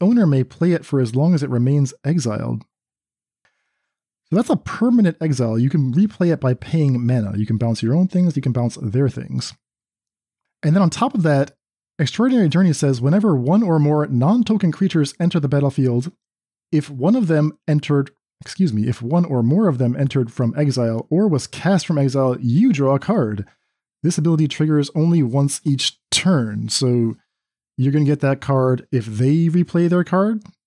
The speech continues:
that you exiled, or if you just blink something or exile something.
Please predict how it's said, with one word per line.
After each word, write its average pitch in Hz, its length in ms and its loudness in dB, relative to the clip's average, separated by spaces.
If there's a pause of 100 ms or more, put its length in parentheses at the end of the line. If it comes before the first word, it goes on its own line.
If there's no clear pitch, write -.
(260)
that 151 100 -2
you 175 120 2
exiled, 196 480 0
or 170 200 2
if 143 120 -2
you 170 160 2
just 117 280 -4
blink 147 240 0
something 110 440 -4
or 107 360 -2
exile 110 320 -2
something. 110 440 -4